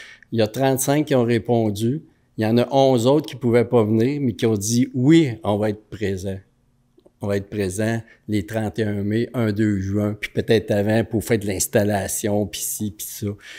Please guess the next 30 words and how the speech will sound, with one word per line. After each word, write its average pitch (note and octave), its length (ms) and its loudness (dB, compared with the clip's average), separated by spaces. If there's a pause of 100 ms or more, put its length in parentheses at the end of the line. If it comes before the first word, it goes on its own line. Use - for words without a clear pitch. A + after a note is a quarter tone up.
(240)
Fait A#2+ 140 0
que - 60 -6
ça, F3+ 480 4
c'est - 220 2
vraiment C#3 360 4
une, D3+ 340 0
euh, G#2+ 360 -4
une A#2 180 0
force. A#2+ 440 -2 (220)
Il A#2+ 180 2
reste F#3 160 2
encore E3 460 4
quelques D3+ 440 4
places, C3+ 520 2
là, E3+ 160 2
s'il E3+ 160 0
y C3+ 40 6
a - 20 6
des B2+ 180 2
gens C3 140 4
intéressés, C3 800 2 (360)
contactez-nous, B2 960 4 (520)
euh, G#2+ 680 0 (240)
pour, A2 240 0
euh, A2 240 2
une A#2 80 2
journée, B2 500 4
deux A#2+ 280 4
jours. A#2+ 580 0
Euh, G#2 280 -2